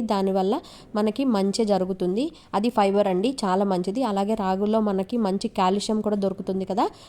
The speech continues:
పిల్లలు కూడా చాలా మంచిది. ఇంకా మనం ఈ కన్సిస్టెన్సీ అయితే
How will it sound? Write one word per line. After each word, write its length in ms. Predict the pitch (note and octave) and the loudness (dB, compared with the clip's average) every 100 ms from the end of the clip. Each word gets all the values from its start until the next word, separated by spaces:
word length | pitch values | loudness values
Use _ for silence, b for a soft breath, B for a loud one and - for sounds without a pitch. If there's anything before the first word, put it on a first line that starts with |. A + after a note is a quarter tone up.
| - | -4
పిల్లలు 300 | A3+ A3 A3+ A3 | 0 2 2 0
కూడా 160 | G#3 C#4 - | 2 2 0
చాలా 240 | G3+ F#3+ F#3+ | 0 2 2
మంచిది. 360 | F3+ F3+ F3+ C#4+ G#4 B B - | 0 -2 0 -2 -2 B B -4
ఇంకా 180 | A#3 B3+ B3 | 0 2 4
మనం 180 | A#3+ A#3 A3+ - - A3+ | 4 4 0 -4 -4 0
ఈ 20 | B3 B3 | 2 2
కన్సిస్టెన్సీ 600 | A3 G#3+ A#3+ - A3+ A3 G#3+ | 2 2 2 2 0 2 2
అయితే 180 | G3 C4 | 4 4